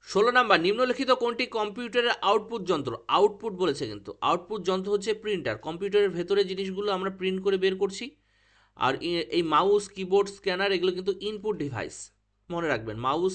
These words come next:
কিবোর্ড, স্ক্যানার, কোনো কিছু স্ক্যান করে কম্পিউটারের ভিতরে ঢোকাচ্ছি, কিবোর্ড দিয়ে কিছু লিখছি, মাউস দিয়েও কিছু না কিছু করছি, তাহলে এগুলো হচ্ছে ইনপুট ডিভাইস, আর প্রিন্টার হচ্ছে আউটপুট ডিভাইস। সতেরো নাম্বার, কম্পিউটারের স্থায়ী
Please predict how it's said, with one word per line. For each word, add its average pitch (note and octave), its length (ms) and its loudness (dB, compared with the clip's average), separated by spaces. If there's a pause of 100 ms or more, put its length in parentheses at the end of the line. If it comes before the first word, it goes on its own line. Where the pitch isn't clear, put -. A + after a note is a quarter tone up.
কিবোর্ড, F3+ 340 -4 (200)
স্ক্যানার, E3 460 -4 (520)
কোনো F3+ 140 -4
কিছু F#3 240 -2
স্ক্যান E3+ 300 -6
করে F3 120 -4
কম্পিউটারের D#3+ 520 -6
ভিতরে E3 200 -4
ঢোকাচ্ছি, D#3+ 380 -6
কিবোর্ড D#3 400 -10
দিয়ে D#3 120 -6
কিছু D3+ 220 -10
লিখছি, D3+ 260 -12
মাউস C#3+ 340 -4
দিয়েও D#3+ 140 -4
কিছু D3+ 220 -12
না D3+ 80 -10
কিছু C#3+ 180 -12
করছি, C#3+ 320 -12 (1200)
তাহলে C#3+ 200 0
এগুলো D#3 180 -2
হচ্ছে D#3+ 260 -2 (960)
ইনপুট F#3+ 420 -2
ডিভাইস, G#2+ 300 -4
আর B2+ 120 -6 (100)
প্রিন্টার E3+ 400 -2
হচ্ছে G3 200 -6 (200)
আউটপুট F#3 460 -2
ডিভাইস। G#2+ 280 -6 (1700)
সতেরো A#3+ 340 4
নাম্বার, F#3 300 6
কম্পিউটারের A#3 840 0
স্থায়ী G3 360 2